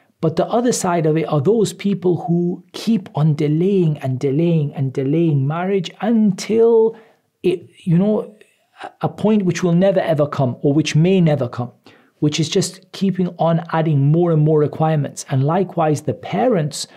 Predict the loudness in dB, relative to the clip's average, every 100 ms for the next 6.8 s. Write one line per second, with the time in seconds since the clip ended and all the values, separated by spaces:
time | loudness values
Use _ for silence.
0 | -20 _ -4 -4 -2 -2 -2 0 0 0
1 | -4 -2 0 0 -2 -6 -6 -6 -4 -4
2 | -4 -8 -8 -4 -4 -2 0 0 2 2
3 | 2 2 2 0 0 0 2 0 0 2
4 | 4 2 -2 -20 _ -2 0 0 -4 -4
5 | -4 -6 -16 -20 _ 0 2 2 2 2
6 | 2 0 0 -2 2 2 0